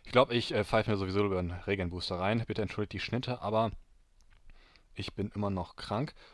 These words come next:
Und ich glaub, ich hab hier unten einen, einen Fehler gemacht, in dem, glaub ich, Shank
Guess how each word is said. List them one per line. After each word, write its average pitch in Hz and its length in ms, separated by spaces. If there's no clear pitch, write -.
Und - 220
ich 131 120
glaub, 123 240
ich - 100
hab - 140
hier 117 140
unten 117 220
einen, 95 220
einen 92 100
Fehler 92 380
gemacht, 92 320
in 101 100
dem, 113 200
glaub 101 180
ich, 101 160
Shank 135 300